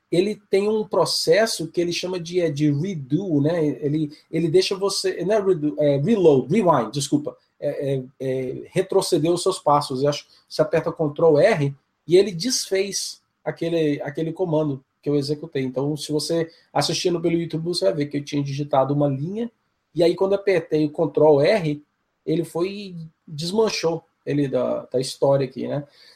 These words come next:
Então, e ele também faz o, tipo assim, ele faz o auto indents, então eu vou falar, né, eu vou criar uma classe carro, você viu que ele já indentou, ah, o cursor aí pra dentro de forma automatizada pra mim,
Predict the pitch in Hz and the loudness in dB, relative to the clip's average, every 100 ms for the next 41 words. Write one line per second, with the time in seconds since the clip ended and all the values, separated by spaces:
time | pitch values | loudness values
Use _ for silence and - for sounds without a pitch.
0 | _ - 170 196 185 185 208 208 196 196 | _ -2 0 0 2 2 2 2 -2 -2
1 | 185 180 180 180 170 180 165 156 143 143 | 2 2 2 -2 -6 -6 -4 -2 -2 0
2 | 151 147 147 131 147 156 127 117 156 190 | 0 2 0 2 4 4 2 -2 -2 -2
3 | 190 123 139 135 131 139 135 120 - - | -6 -6 -4 -4 -4 -2 0 0 -4 -10
4 | 123 127 120 123 127 127 131 123 - 135 | -8 -8 -8 -10 -4 -2 -2 -4 0 2
5 | 143 139 - - _ 147 165 160 139 147 | 2 0 -10 -18 _ 2 4 4 4 2
6 | 147 147 _ _ _ _ - 147 156 160 | 0 -2 _ _ _ _ -6 -6 -4 -2
7 | 147 160 165 156 139 127 156 165 151 123 | 0 2 0 0 0 0 0 2 0 -2
8 | - 131 123 117 107 - _ - - 135 | -6 -2 0 0 -6 -18 _ -18 -10 -6
9 | 127 127 - 143 - 147 135 135 139 117 | -4 -4 -4 -4 -2 -2 -2 -2 -2 -2
10 | - 143 165 131 123 139 139 127 156 - | 0 0 -2 -6 -10 -2 -2 2 2 2
11 | 143 127 - 120 117 123 156 135 - 113 | 0 -2 -2 -8 -2 2 2 0 -4 -8
12 | 117 165 180 156 | -4 -4 -2 -4